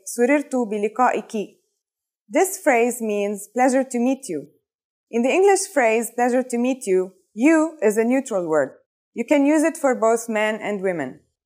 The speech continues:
But in Arabic, the word "you" needs a gender. When you change the last letter in لقائك, a, to an e sound, لقائك, you are actually changing the word you from the male to the female version.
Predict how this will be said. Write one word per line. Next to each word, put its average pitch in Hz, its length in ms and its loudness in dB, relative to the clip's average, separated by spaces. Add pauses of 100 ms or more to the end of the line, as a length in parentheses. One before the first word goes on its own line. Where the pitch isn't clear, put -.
(300)
But 220 240 2
in 226 140 0
Arabic, 233 460 0 (180)
the 214 100 0
word 226 380 0
"you" 240 520 0 (140)
needs 226 280 -2
a 226 40 0
gender. 214 540 -2 (800)
When 240 180 -2
you 349 140 4
change 392 360 -2
the 269 120 2
last 254 320 0
letter 233 280 0
in 208 220 -2
لقائك, 208 500 0 (400)
a, 233 280 2 (200)
to - 120 -8
an 208 160 -2
e 294 180 0
sound, 180 480 -4
لقائك, 240 800 -2 (320)
you 214 80 0
are 247 140 4
actually 330 480 0
changing 247 480 0
the 233 80 0
word 208 320 0
you 233 260 -2
from 202 280 -6
the 208 80 2
male 262 320 -2
to 277 120 -8
the 262 140 2
female 254 380 -2
version. 160 460 -8